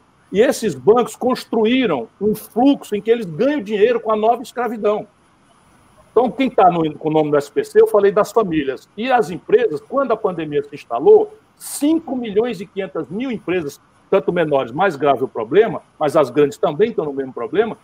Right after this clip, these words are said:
com o nome no Serasa, na antessala da fa-, da falência.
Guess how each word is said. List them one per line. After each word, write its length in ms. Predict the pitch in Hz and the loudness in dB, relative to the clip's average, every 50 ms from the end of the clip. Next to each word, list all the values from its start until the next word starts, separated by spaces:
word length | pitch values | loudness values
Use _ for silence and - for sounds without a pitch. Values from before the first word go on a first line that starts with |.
| _ _ _ - | _ _ _ 0
com 100 | 220 226 | 0 2
o 20 | |
nome 200 | 220 220 226 220 | 2 2 0 0
no 140 | 220 226 220 | 0 0 -2
Serasa, 580 | 226 - 254 247 202 180 170 180 196 185 233 - - _ _ _ _ _ _ - 196 | 0 0 2 4 6 6 6 6 4 0 -6 -14 -16 _ _ _ _ _ _ -6 -2
na 80 | 208 | 0
antessala 580 | 214 233 226 254 202 - - 208 208 214 226 220 | 0 -2 -2 -6 -10 -6 -2 0 0 0 0 -2
da 140 | 233 226 220 | -2 -4 -4
fa-, 200 | - - 175 - | -2 -4 -2 0
da 100 | - 175 | 0 -2
falência. 500 | 175 - 240 262 262 170 139 - - - | 0 0 -2 -2 -2 -4 -8 -10 -14 -20